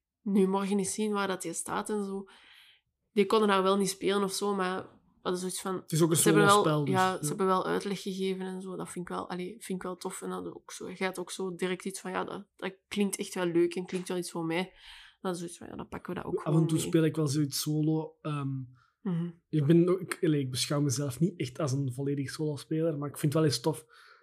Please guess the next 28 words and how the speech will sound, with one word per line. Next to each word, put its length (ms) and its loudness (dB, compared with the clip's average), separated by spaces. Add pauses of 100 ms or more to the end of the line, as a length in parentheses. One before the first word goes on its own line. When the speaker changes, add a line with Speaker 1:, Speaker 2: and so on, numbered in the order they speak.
(220)
Speaker 2:
Eh, 220 -6
Speaker 1:
Mhm. 160 0
Speaker 2:
en 120 2
deze 180 12
is 100 6
wel 180 8
echt 160 2
een 60 4
spel, 260 4
heb 160 4
ik 100 -2
ook 80 -10
achteraf 280 2
ook 120 0
gespeeld. 460 4 (640)
Het 100 -14
is 340 2 (580)
best 220 4
wel 180 6
uitdagend, 840 2 (200)
maar 160 4
ik 60 0
was 160 2
wel 200 10
zo 120 6
op 180 -2
het 100 2
randje. 400 2